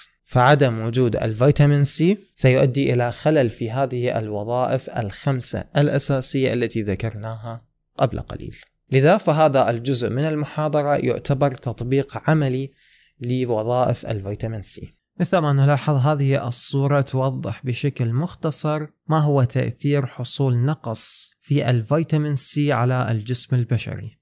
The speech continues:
مثل ما نلاحظ، بعدم وجود الفيتامين سي فإن ذلك يؤدي إلى bleeding tendency. Bleeding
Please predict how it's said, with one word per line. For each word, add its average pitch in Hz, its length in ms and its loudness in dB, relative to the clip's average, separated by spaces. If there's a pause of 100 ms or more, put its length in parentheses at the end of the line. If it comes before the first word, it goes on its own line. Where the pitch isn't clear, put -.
مثل 143 220 2
ما 131 140 4
نلاحظ، 131 520 0
بعدم 131 580 2
وجود 123 280 0
الفيتامين 120 680 0
سي 147 400 2 (160)
فإن 143 280 4
ذلك 151 420 2
يؤدي 139 760 0
إلى 135 420 0
bleeding 160 580 -2 (260)
tendency. 107 480 0 (260)
Bleeding 127 320 2